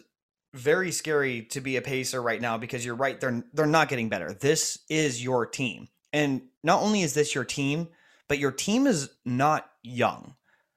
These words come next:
Like, they, all of their guys are around the twenty-seven, twenty-eight range mark. Even Chris Duarte, their rookie who is balling out this year, is twenty-four. He's, like, the oldest rookie ever.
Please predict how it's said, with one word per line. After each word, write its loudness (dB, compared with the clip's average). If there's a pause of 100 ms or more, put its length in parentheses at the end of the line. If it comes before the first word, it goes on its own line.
(300)
Like, 4 (180)
they, -2 (160)
all 8
of 0
their 2
guys 2
are 2
around 0
the -8
twenty-seven, -2
twenty-eight -4
range -4
mark. -4
Even 2
Chris 0
Duarte, 2 (180)
their 2 (380)
rookie -2
who -2
is -2
balling 6
out 0
this -2
year, 0
is -8
twenty-four. -2
He's, -6
like, -4
the -2
oldest -2
rookie -2
ever. -8